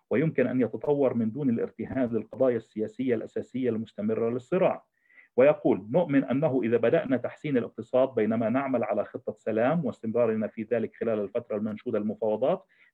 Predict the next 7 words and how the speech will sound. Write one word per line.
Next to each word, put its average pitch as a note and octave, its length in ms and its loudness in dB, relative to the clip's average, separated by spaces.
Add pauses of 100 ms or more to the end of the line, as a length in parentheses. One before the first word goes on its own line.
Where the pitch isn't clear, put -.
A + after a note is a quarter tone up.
فلأن D3 400 2
لدى C3+ 220 0
الفلسطينيين B2 1120 -2
كل E3 200 0
شيء - 260 0
يكسبوه." E3 380 -2
ويقول: A#2 520 2